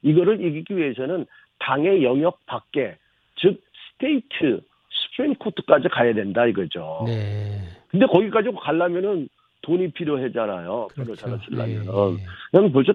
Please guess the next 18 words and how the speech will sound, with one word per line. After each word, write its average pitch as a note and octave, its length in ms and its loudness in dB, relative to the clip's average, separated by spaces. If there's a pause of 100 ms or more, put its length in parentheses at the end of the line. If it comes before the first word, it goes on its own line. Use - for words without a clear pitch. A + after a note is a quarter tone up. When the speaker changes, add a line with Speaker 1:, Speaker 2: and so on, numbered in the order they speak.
Speaker 1:
딱 - 160 2
그렇게 F3+ 320 4
얘기를 D#3 340 4
하면서 B2+ 600 -4 (460)
"돈 F3+ 180 4
있느냐? C#3 500 0 (320)
나 E3 100 0
돈 D3 220 -2
그-, - 100 -8 (100)
별로 C3 240 4
없다." A2+ 500 0 (480)
그랬더니 B2 420 0
그거 B2 80 -2 (100)
싸게 B2+ 260 2
해가지고 A2+ 580 0 (600)
수프림 F#3+ 580 2
코트에 E3+ 460 -2
가가지고 B2+ 720 -2